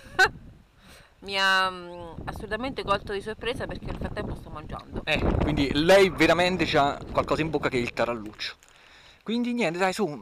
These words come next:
Speaker 2: sbrigati a mangiare, che mo ti faccio qualche domanda che devo vedere come vieni.
Speaker 1: Va bene.
Speaker 2: <laughs> Allora, dai, dimmi, parliamo di qualcosa tipo i libri che stai leggendo ultimamente.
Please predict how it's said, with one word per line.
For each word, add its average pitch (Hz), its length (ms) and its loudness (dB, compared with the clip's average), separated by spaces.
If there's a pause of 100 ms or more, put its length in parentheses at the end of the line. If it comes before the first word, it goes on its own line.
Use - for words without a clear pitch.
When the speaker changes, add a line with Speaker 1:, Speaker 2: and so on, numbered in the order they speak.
(500)
Speaker 2:
sbrigati 226 340 -10
a 254 60 -8
mangiare, 214 300 -6
che 135 40 -10
mo 180 100 -4
ti 160 140 -6
faccio 135 240 -6
qualche 147 240 -8
domanda 202 380 -6
che 139 120 -4
devo 135 200 -4
vedere 135 160 -4
come 160 160 -6
vieni. 110 380 -10 (320)
Speaker 1:
Va 226 100 -16
bene. - 380 -16 (340)
Speaker 2:
<laughs> - 1300 -6
Allora, 185 260 4
dai, 175 200 2
dimmi, 233 480 -4
parliamo 226 340 -4
di 214 100 -10
qualcosa 202 340 -6
tipo 190 240 -4
i 190 80 -8
libri 139 460 -8
che - 100 -8
stai - 160 -4
leggendo 135 320 -4
ultimamente. 107 540 -10